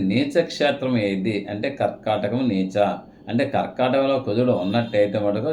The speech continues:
చంద్రమంగళ యోగం అంతగా జరగదు, నష్టాలు వచ్చే అవకాశాలు ఉన్నాయి. కుజుడు మకరంలో కానీ ఉన్నట్టయితే మటుకు లాభాలు వచ్చే అవకాశాలు ఉన్నాయి. త-, తర్వాత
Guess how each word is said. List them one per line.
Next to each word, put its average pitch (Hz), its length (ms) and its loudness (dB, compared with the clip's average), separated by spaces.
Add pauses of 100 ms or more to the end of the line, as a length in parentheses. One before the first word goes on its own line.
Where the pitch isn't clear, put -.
చంద్రమంగళ 107 560 -2 (140)
యోగం 98 220 -2 (120)
అంతగా 117 420 0 (140)
జరగదు, 107 360 0 (140)
నష్టాలు 127 480 0
వచ్చే 95 220 -4
అవకాశాలు 95 440 -2
ఉన్నాయి. 95 320 -2 (500)
కుజుడు 139 280 4 (100)
మకరంలో 135 560 2
కానీ 135 160 2 (100)
ఉన్నట్టయితే 117 600 0
మటుకు 113 280 -4 (140)
లాభాలు 104 420 2
వచ్చే 95 240 -4
అవకాశాలు 92 480 -2
ఉన్నాయి. 98 280 -2 (420)
త-, 123 280 2 (100)
తర్వాత 127 260 4